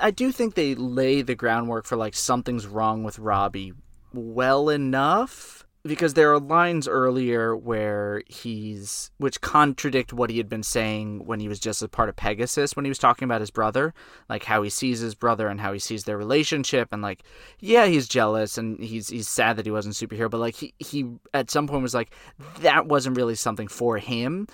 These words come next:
especially not the Nova style. And now that he's a Nova, everything's hunky-dory, peachy keen, and he's siding with World Mind, and he's, like, completely undermining his bro-, like,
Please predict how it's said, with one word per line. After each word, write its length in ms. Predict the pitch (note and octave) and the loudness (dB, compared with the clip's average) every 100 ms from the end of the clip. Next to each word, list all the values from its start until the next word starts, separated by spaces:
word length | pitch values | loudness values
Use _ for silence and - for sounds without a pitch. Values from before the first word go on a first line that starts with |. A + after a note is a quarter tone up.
| - | -6
especially 380 | C#3 - F#3+ D3+ | -4 2 0 2
not 160 | B2+ - | 0 0
the 100 | G#2+ | -2
Nova 840 | G#2+ A#2+ C3+ B2 A#2+ A2 G2 G2 - | 4 6 6 6 2 0 -4 -8 -10
style. 840 | - - - E2+ C2+ A1+ A#1 D3 - | -6 0 2 2 2 -6 -12 -14 -4
And 120 | C3 | 2
now 160 | D3 | 6
that 100 | C#3+ | 6
he's 160 | B2+ A#2+ | 4 0
a 60 | B2+ | 2
Nova, 360 | C3 C3+ B2+ | 6 6 6
everything's 420 | G#2+ B2+ B2+ A2+ | 4 2 -4 -4
hunky-dory, 580 | - C3 B2+ A#2 A#2 A2+ | -4 -4 -4 -2 0 0
peachy 320 | - A#2+ - | -4 -10 -8
keen, 320 | G#2+ B2 A#2+ A2 | -8 -4 -4 -4
and 120 | G#2+ | -6
he's 140 | G2+ | -4
siding 340 | - A2+ A2+ G#2+ | 0 2 2 -4
with 160 | G#2 | -8
World 300 | B2+ C3+ C3 | 0 2 4
Mind, 300 | C3 A#2+ A2+ | 4 4 2
and 60 | G#2 | -6
he's, 120 | G2 | -8
like, 140 | G2 | -10
completely 560 | - B2 - D#3+ D3+ B2 | -10 -10 -2 0 2 0
undermining 480 | A#2 A#2 A2+ A2 G#2 | 0 0 0 0 -6
his 100 | G#2 | -8
bro-, 200 | - - | -6 -4
like, 240 | A2+ G#2 | -4 -6